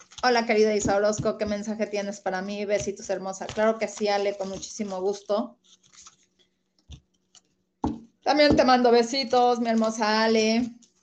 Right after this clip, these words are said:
Te habla el estrés. ¿Cuánto est-, estrés estás teniendo, Ale, querida? Suéltalo. Eh, recuerda que el estrés, pues, solamente trae enfermedades, ¿no?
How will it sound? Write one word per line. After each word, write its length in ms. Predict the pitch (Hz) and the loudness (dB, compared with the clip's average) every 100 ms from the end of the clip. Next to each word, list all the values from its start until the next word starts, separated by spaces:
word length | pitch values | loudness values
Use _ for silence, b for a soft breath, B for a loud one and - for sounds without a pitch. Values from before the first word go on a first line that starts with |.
| _ _ _ _ _ _ _ _ - - _ _ _ _ _ _ _ _ _ _ _ _ _ _ _ _ _ _ _ _ | _ _ _ _ _ _ _ _ -20 -20 _ _ _ _ _ _ _ _ _ _ _ _ _ _ _ _ _ _ _ _
Te 80 | 254 | 2
habla 340 | 285 330 392 | 4 4 4
el 100 | 226 | 2
estrés. 760 | 175 - _ 196 - - - _ _ - | 0 -6 _ -14 -14 -18 -20 _ _ -4
¿Cuánto 260 | 480 466 | -4 -2
est-, 220 | 415 - - | -6 -8 -4
estrés 460 | 214 214 233 285 | -4 -2 -2 -2
estás 300 | 294 - 233 | -2 -4 -4
teniendo, 480 | 226 202 196 202 202 | -4 -8 -6 -2 0
Ale, 240 | 202 196 196 | 0 -2 -4
querida? 640 | 202 208 196 202 240 b b b _ | -4 -2 0 0 -2 b b b _
Suéltalo. 920 | - 285 294 240 220 226 240 359 - - | -2 0 2 4 4 6 6 4 -4 -10
Eh, 720 | - 196 196 196 190 185 - 214 - | -4 -2 0 0 -2 -4 -8 -14 -10
recuerda 380 | 240 381 392 427 | -6 -4 -4 -2
que 80 | 233 | 0
el 80 | |
estrés, 540 | 208 - 214 233 320 b b b _ - | 0 -2 0 2 0 b b b _ 0
pues, 340 | 220 214 220 | 2 2 2
solamente 520 | 240 233 240 214 220 | 0 2 0 -2 -4
trae 260 | - 202 202 | -2 -2 -2
enfermedades, 800 | 196 185 165 156 170 170 143 175 | -4 -8 -8 -6 -4 -4 -6 -8
¿no? 360 | 202 156 - | -8 -10 -14